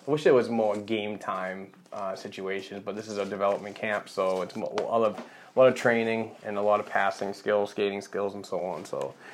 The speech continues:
it should be fun regardless. Um, moving on to the third round, the Boston Bruins did not have a second round, uh, due to, uh, two thousand nineteen trade deadline deal with Marcus Johansson,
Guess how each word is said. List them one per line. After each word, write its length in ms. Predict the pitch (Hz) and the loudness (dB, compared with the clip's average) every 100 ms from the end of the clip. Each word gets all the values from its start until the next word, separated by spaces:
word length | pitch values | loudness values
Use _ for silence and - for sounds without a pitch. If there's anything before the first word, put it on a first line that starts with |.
| - | -18
it 60 | - | -4
should 120 | 139 | 8
be 80 | 127 | 8
fun 260 | 127 113 107 | 10 8 8
regardless. 600 | 104 98 98 98 - - - - - - - 156 185 - - - - - - | 4 2 2 -2 -8 -16 -20 -20 -20 -16 -12 -12 -12 -20 -20 -18 -16 -18 4
Um, 360 | 123 120 120 120 | 10 10 8 4
moving 340 | 143 143 139 143 | 8 8 10 12
on 200 | 143 139 | 12 10
to 100 | 127 | 4
the 80 | |
third 460 | 120 - 139 135 123 | 2 8 12 12 8
round, 460 | 127 123 135 139 135 123 | 4 6 4 4 0 -4
the 240 | 113 107 | -4 -4
Boston 400 | 107 104 110 120 | 0 0 2 0
Bruins 300 | 113 113 110 | 4 4 2
did 100 | 107 | 0
not 220 | 113 113 | 2 2
have 100 | 113 | 2
a 60 | 107 | 2
second 320 | 120 113 110 | 2 2 0
round, 560 | 110 113 120 123 113 - | 0 2 2 0 -4 -6
uh, 260 | 104 95 95 | -2 -2 -2
due 240 | 104 107 | -4 -6
to, 460 | 104 113 107 104 101 - - _ | -6 -6 -4 -6 -10 -16 -20 _
uh, 240 | 87 92 90 | -2 0 0
two 160 | - | -2
thousand 320 | 113 107 107 104 | 0 2 2 -2
nineteen 680 | 104 92 - 107 107 104 - _ _ | -4 -6 -8 -6 -6 -10 -12 _ _
trade 400 | - 123 117 123 | -4 2 2 2
deadline 540 | 117 110 110 107 107 101 | 0 0 0 0 -2 -6
deal 340 | 104 101 104 | -6 -4 -2
with 260 | 104 95 92 - | -2 -4 -10 -8
Marcus 400 | 107 104 - - | -2 -2 -2 -6
Johansson, 720 | 95 98 113 120 131 127 127 | -4 0 0 -2 -2 -2 -4